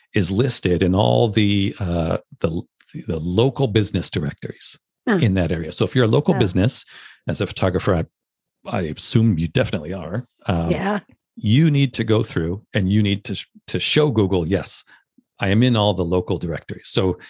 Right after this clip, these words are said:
Speaker 1: think, it's, think of it like the old Yellow Pages. If you're in the Yellow Pages, you're in the Yellow Pages, the Super Yellow Pages, the Yellow Book.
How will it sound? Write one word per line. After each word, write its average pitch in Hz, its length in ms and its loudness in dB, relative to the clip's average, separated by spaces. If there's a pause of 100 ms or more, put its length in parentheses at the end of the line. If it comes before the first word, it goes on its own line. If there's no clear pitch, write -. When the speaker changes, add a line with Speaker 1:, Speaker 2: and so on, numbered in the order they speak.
(260)
Speaker 1:
think, - 280 -4
it's, 123 160 0
think 165 180 0
of 117 100 2
it 120 100 -2
like 92 220 0
the 92 100 2
old 85 200 0
Yellow 82 220 0
Pages. - 460 -12
If - 140 -8
you're 95 100 2
in 104 80 2
the 92 80 2
Yellow 92 340 2 (300)
Pages, 85 440 -2 (200)
you're 104 100 0
in 92 60 2
the 90 60 0
Yellow 104 220 2
Pages, 156 500 0
the - 100 -12
Super - 280 -2
Yellow 127 240 4
Pages, 117 460 0
the 87 140 -6
Yellow 104 260 2
Book. 98 280 -2